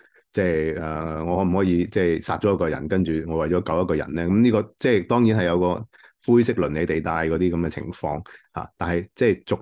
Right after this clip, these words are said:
件事去稱咧，咁你大家會睇到咧，即係成個學校，即係即係似乎十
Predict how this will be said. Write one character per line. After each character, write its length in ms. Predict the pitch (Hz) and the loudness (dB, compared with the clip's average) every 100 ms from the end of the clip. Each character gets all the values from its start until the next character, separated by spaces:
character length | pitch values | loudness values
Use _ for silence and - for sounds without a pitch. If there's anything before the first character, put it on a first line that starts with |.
| - | 0
件 220 | 98 92 | 2 2
事 80 | - 92 | 0 2
去 160 | 95 92 | 2 2
稱 320 | - 95 98 | 0 -2 0
咧， 180 | 107 101 _ _ - | -2 -4 _ _ -4
咁 240 | 104 120 | 0 2
你 160 | 95 87 - | 2 -2 -6
大 120 | 82 | -4
家 320 | 110 107 104 - _ _ - | -2 0 -2 -6 _ _ 0
會 160 | 90 | 0
睇 260 | 78 80 90 | 2 0 2
到 160 | 85 90 | 2 2
咧， 180 | 92 95 - - - _ | -2 -6 -14 -20 -20 _
即 120 | 113 | 0
係 260 | 101 90 - - | 2 2 -2 -10
成 400 | - 73 78 90 | -6 -4 -2 -2
個 100 | 92 90 92 87 _ - | 0 2 0 -2 _ -8
學 140 | - - | -8 -4
校， 380 | 92 78 80 - - | -2 0 -2 -6 -2
即 120 | 107 | 0
係 340 | 92 85 85 - _ _ _ _ | 2 2 0 -6 _ _ _ _
即 120 | - 127 | 0 0
係 320 | 113 104 101 | 2 2 2
似 60 | 85 | 0
乎 60 | |
十 140 | 85 | -6